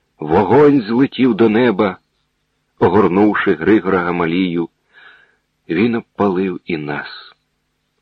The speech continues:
тих, хто сидів у притемненій цій залі, і навіть холодний, незворушний професор Скуратов, і той забув про сигару та свою апаратуру і дивився, мов зачарований,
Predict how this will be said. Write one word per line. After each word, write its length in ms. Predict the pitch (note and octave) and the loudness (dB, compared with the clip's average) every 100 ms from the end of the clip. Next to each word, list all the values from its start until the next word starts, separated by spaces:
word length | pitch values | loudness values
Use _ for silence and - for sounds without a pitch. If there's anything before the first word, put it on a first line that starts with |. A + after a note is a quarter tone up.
| _ - | _ -4
тих, 180 | A2+ - | -4 -4
хто 220 | - E2 | -8 -8
сидів 400 | - D#2+ F#2+ F#2 | -6 -4 0 0
у 80 | D#2+ | -2
притемненій 840 | D#2+ E2 G2 G2 F#2 E2+ E2 D#2+ - | -6 -4 -2 -2 -4 -6 -6 -8 -8
цій 260 | E2 D2 | -8 -6
залі, 400 | E2 G2+ F2+ C#2+ - - - - - | -4 -4 -4 -10 -16 -20 -20 -16 -6
і 60 | F2+ | -2
навіть 340 | A#2+ A2+ - | 0 0 -2
холодний, 680 | - F2 G2 C3+ A#2 A2 G2 | -4 -2 2 2 2 -2 -2
незворушний 680 | F#2+ E2+ F2+ A#2 G#2+ - G2 | -2 -2 -2 0 -2 -4 -6
професор 640 | F#2+ F2+ A2+ A2+ G#2+ - | -4 -2 -2 -2 -4 -6
Скуратов, 720 | - G2+ A2 A#2 G2+ F2+ D#2 - - - - | -6 -4 -2 -2 -2 -4 -4 -8 -18 -14 -10
і 100 | G#2 | -4
той 340 | C3 A2 E2+ E2 | 0 0 -2 -2
забув 440 | G2 E2+ C#3+ A2+ | -2 2 2 0
про 200 | - G2 | -2 -4
сигару 720 | - G2 D#2+ C#3 B2 G2+ F2+ D#2 | -2 -6 -2 -2 0 0 -2 -4
та 160 | - F#2+ | -6 -6
свою 380 | - E2+ F#2+ G#2+ | -6 -4 0 0
апаратуру 840 | E2+ G2 F2+ - C#3+ C#3+ A#2+ G#2 - - - - | 0 -2 -4 -4 0 2 2 0 -4 -20 -18 -8
і 160 | B2+ | -4
дивився, 680 | A#2 C3+ B2 C#3+ A#2+ F#2+ G2+ | 0 2 4 4 2 0 -2
мов 280 | F#2 A2+ G#2+ | 0 0 0
зачарований, 840 | G#2+ - F#2+ A2+ A#2 A2 G#2+ G2 | -2 -4 -2 0 2 2 0 -2